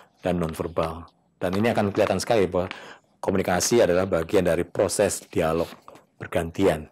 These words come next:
Semua pihak memiliki peran untuk membangun kesamaan paham, ya, mutual understanding, begitu istilahnya. Oke,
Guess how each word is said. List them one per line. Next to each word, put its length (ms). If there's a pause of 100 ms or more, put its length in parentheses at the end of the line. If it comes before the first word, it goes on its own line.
(100)
Semua 480
pihak 360 (360)
memiliki 720
peran 360
untuk 440 (360)
membangun 680 (840)
kesamaan 960 (400)
paham, 480 (480)
ya, 240 (640)
mutual 320
understanding, 800
begitu 240
istilahnya. 560 (800)
Oke, 320